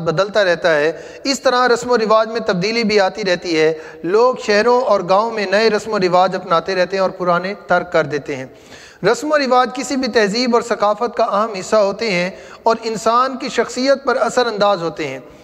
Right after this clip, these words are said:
हर मुल्क के अपने अपने रस्म व रिवाज होते हैं जो उनकी तहजीब व सकाफ़त का हिस्सा बन जाते हैं।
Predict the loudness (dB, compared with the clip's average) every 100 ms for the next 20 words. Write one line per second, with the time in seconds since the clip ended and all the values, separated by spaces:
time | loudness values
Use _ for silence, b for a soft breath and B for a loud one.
0 | B -4 -4 -4 -4 -4 -2 -2 -2 -4
1 | 0 -2 0 -2 0 2 2 2 0 0
2 | 2 2 0 -4 -12 -2 2 2 0 -4
3 | 0 0 2 0 0 0 2 0 0 0
4 | 0 0 -2 0 0 2 0 0 -4 -4
5 | -4